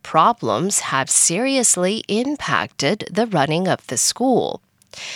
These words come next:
Schools placed on the watch list are allotted a two-year observation period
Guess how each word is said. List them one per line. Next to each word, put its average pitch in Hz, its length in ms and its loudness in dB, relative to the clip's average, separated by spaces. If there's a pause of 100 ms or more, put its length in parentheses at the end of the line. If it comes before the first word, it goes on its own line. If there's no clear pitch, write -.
(220)
Schools 269 460 2
placed 214 420 2
on 202 180 4
the 175 120 2
watch 165 400 4
list 139 440 0
are 131 220 4
allotted 170 720 0
a 170 140 0
two-year 208 880 -2
observation 196 1000 0
period 143 580 -2